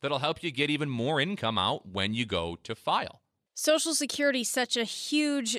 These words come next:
Speaker 2: topic, Brett. So many people don't realize there is actually a right way and a wrong way to claim your benefits.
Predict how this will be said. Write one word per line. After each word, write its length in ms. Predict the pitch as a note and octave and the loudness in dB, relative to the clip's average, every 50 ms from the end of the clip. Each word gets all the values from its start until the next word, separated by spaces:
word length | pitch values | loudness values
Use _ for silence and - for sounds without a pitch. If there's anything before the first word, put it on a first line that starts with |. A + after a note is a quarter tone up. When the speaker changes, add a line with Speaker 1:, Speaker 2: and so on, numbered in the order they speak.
| - - | -4 -6
Speaker 2:
topic, 540 | - - B3 A#3+ B3 - - A#3 G#3+ - | -2 0 2 2 2 2 0 -2 -2 -2
Brett. 400 | G3+ F#3+ A3 G#3+ G3+ G3+ G3 - | -4 -2 0 2 2 2 2 0
So 340 | - - - - C4+ C4 C#4+ | 0 0 2 2 2 2 2
many 240 | C#4+ D#4+ D#4 D4 C4+ | 2 2 0 0 0
people 360 | - - C#4 B3 - A#3 A#3 | 0 -2 -4 -2 0 0 0
don't 280 | G#3 A#3 G#3+ G#3 F#3+ G3+ | 2 2 2 0 0 0
realize 480 | A3 C4 D4+ D4+ C4+ A3+ G#3+ G#3 G3+ | 0 0 0 2 2 2 2 0 -2
there 260 | G3 G#3 G#3 A3 B3+ B3 | -4 -2 0 0 0 2
is 300 | - A#3 A#3+ A#3+ A3+ G3+ | 2 2 2 2 0 0
actually 600 | F3+ F#3+ B3 - - - C#4 B3+ C4 C#4 C4+ A3+ | 0 0 0 0 -2 -4 -2 -2 0 0 2 2
a 160 | A#3+ B3+ A3+ | 2 2 2
right 300 | F#3+ F#3 F#3 A#3 C#4 - - | 0 0 0 0 0 0 0
way 340 | A3 A3 A#3+ C#4 E4 A#3+ | 0 2 2 2 0 0
and 220 | - F#3 A3+ C#4 E4 | 0 0 0 0 0
a 140 | E4+ E4 B3+ G#3 - | 0 -2 -2 -6 -12
wrong 420 | D3 F#3 A3+ A3+ G4+ A#4+ A4+ D4+ | -4 0 2 2 2 2 0 -2
way 460 | A3 F#3+ E3+ D3 C3+ F3 A#3 D#4 - - - | 0 0 0 0 0 0 -2 -2 -4 -6 -4
to 140 | - - - | -4 -4 -2
claim 340 | - - C#4 A#3+ A3 A3+ A#3+ | 0 0 2 2 2 2 0
your 120 | C4 C4+ | 0 2
benefits. 720 | A#3+ D4+ G#4+ B4+ - - D#3 - - - - - - - | 2 2 2 2 0 -2 -2 -4 -4 -6 -8 -8 -8 -10